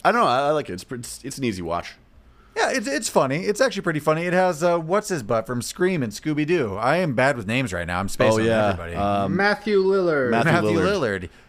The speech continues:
Speaker 1: Also
Speaker 2: in it.
Speaker 1: has, uh, Rickety Cricket, David Hornsby.
Speaker 2: Does it really?
Speaker 1: <laughs> Yeah, he's like
Speaker 2: I
Speaker 1: a
Speaker 2: kinda
Speaker 1: creep in it.
Speaker 2: forgot.
Speaker 1: Yeah.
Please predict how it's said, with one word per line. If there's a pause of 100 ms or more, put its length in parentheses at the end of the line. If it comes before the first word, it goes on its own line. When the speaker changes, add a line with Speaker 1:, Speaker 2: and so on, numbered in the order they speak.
(240)
Speaker 1:
Also
Speaker 2:
in
it.
Speaker 1:
has,
uh,
Rickety
Cricket, (420)
David
Hornsby. (600)
Speaker 2:
Does
it
really? (340)
Speaker 1:
<laughs> (800)
Yeah,
he's
like
Speaker 2:
I
Speaker 1:
a
Speaker 2:
kinda
Speaker 1:
creep
in
it.
Speaker 2:
forgot. (400)
Speaker 1:
Yeah.